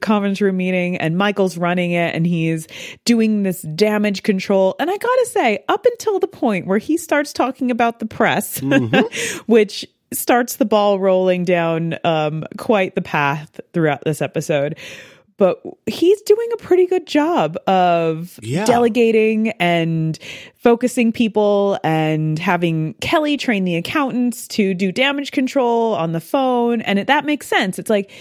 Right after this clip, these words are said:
Speaker 1: the accounting department right now, they can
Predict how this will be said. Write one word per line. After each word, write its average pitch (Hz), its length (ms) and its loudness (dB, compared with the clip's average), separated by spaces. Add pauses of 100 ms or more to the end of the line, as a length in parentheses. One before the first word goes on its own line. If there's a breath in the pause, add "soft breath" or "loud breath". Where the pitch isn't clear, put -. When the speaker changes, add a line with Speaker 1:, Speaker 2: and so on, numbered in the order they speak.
(280 loud breath)
Speaker 1:
the 254 100 2
accounting 359 340 0
department 220 500 0
right 208 240 0
now, 208 640 0
they 208 300 2
can 175 560 0